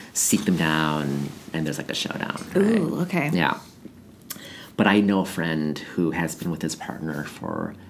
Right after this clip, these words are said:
Speaker 1: years, like, a good ten years. And, um, they lived in different cities, um, because of school and work stuff. But they were, you know, they were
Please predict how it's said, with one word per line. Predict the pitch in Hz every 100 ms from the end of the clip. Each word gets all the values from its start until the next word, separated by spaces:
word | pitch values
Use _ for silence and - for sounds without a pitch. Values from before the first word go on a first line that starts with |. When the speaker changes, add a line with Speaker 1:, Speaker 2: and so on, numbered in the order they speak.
| - - - -
Speaker 1:
years, | 87 87 80 80 82 78 - - - - - - - - -
like, | 87 85
a |
good | 87 85
ten | - 85
years. | 82 80 80 78 - - - - - -
And, | 82 76
um, | 78 76 76 - - - - -
they | 113 110 120 123 127 120
lived | 113 107 101 95 85 - - -
in | 101
different | 101 120
cities, | 117 85 98 - - - - 87
um, | 85 82 80
because | 76 82 - - 90 85 82 80 78 76 - - - - - - - - - - -
of | 82 78
school | - - 90 82 80 78
and | 73 73
work | 67 -
stuff. | - 50 -
But | 95
they | 113
were, | 131 131
you | - 107
know, | 95 104 - - -
they | -
were | 110 107 104